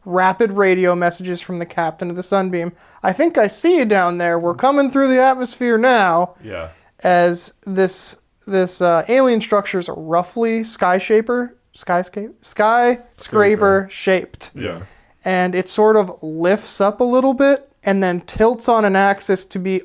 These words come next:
Speaker 1: unmistakably a gun shape or a turret shape. <laughs>
Speaker 2: Well, you get, like, a Silent Hill siren kind
Speaker 1: Yeah.
Speaker 2: of blaring out. Not
Speaker 1: It,
Speaker 2: like Silent Hill, but
Speaker 1: it begins
Speaker 2: Klaxon.
Speaker 1: to track through the sky, and you're like, "Oh no, oh no."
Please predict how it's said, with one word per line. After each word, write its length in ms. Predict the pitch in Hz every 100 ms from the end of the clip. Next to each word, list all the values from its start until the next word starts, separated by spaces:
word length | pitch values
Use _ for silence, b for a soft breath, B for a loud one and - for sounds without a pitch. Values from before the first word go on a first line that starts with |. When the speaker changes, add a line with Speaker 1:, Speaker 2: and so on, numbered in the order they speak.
| -
Speaker 1:
unmistakably 1300 | 240 285 269 220 - - 202 247 311 262 196 190 175
a 80 | 180
gun 360 | 180 208 220
shape 480 | 214 - 139 147 -
or 140 | 180 180
a 20 |
turret 400 | - 214 196 185
shape. 400 | 170 160 160 -
<laughs> 60 | -
Speaker 2:
Well, 200 | 104 117
you 80 | 113
get, 120 | 110
like, 160 | 110 101
a 80 |
Silent 480 | - 104 104 104 87
Hill 440 | 90 95 87 82 92
siren 680 | - 87 85 85 80 80 85
kind 160 | 202
Speaker 1:
Yeah. 240 | 202 180 151
Speaker 2:
of 60 |
blaring 340 | 92 90 87 82
out. 360 | 85 82 - b b
Not 140 | - 104
Speaker 1:
It, 40 | 95
Speaker 2:
like 80 |
Silent 260 | - 85 76
Hill, 200 | 80 -
but 120 | -
Speaker 1:
it 160 | 226 226
begins 440 | 240 226 269 269 -
Speaker 2:
Klaxon. 60 |
Speaker 1:
to 100 | 226
track 500 | 214 - 214 247 277
through 360 | - 220 269 254
the 140 | 233
sky, 680 | 214 - - 247 226 180 170
and 260 | 170 180 185
you're 100 | 180
like, 220 | 180 175 190
"Oh 220 | 202 208
no, 600 | 175 185 180 165 180 - _ _ _ -
oh 320 | 202 233 196
no." 920 | 160 156 185 214 190 170 196 233 220